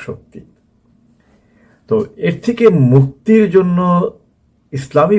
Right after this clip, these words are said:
বিশ্বের যেটা করার দরকার ছিল, সেটি হচ্ছে ইসলামী বিশ্বকে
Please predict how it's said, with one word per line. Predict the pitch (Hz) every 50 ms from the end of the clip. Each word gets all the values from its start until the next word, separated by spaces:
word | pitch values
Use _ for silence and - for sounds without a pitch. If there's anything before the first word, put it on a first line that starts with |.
| 170 139 160
বিশ্বের | 143 135 - - - 160 156 135 131 -
যেটা | 131 131 139 131 135 -
করার | 117 107 98 113 117 104 90 101
দরকার | 87 - - 131 131 131 -
ছিল, | - 147 123 110 110 - - _ _ _ _ _ _ _ _ _ _ _ _ _ _ _
সেটি | - 113 117 117 113
হচ্ছে | 110 - - - 113 107 104 104 - - _ _ _ _ _ _ _ _ _ _ _ _ _ _ -
ইসলামী | 104 - - - 139 135 151 160 139 139
বিশ্বকে | 135 135 - 143 131 135 143